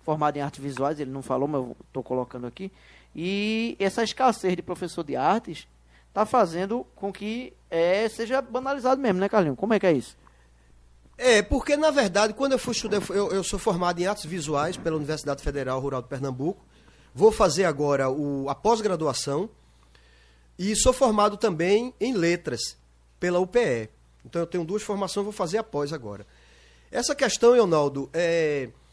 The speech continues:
Speaker 2: é uma questão mesmo de evolução, é, cultural do, da população.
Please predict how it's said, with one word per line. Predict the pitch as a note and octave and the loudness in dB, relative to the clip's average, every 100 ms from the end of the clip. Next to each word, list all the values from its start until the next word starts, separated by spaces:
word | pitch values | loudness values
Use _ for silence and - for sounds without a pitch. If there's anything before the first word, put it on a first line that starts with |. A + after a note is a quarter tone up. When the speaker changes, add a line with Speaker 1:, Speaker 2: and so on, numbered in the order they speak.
| _ _ - | _ _ -4
Speaker 2:
é | F#3 | 2
uma | A#3+ | 2
questão | B3+ A#3 - A3 | 4 0 2 2
mesmo | F#3+ G#3 G#3 A3 | 6 4 4 -2
de | F#3+ G#3+ | -2 0
evolução, | A3 G#3 B3+ B3 - - E3+ F#3 G#3+ A3+ - _ _ - | 2 2 2 2 -2 2 2 2 0 -2 -10 _ _ -4
é, | E3 F3 E3+ | 2 2 0
cultural | B3+ C#4 C#4 E3+ E3 F#3+ G#3+ G#3+ - - _ _ _ - - - - - | -2 0 2 4 4 4 2 -2 -14 -20 _ _ _ -20 -20 -20 -18 -6
do, | F#3 B3 | -4 -2
da | F3 A#3 | -2 0
população. | C4 C4+ D4 A#3 - C3 A#2+ | -2 0 0 0 0 0 -2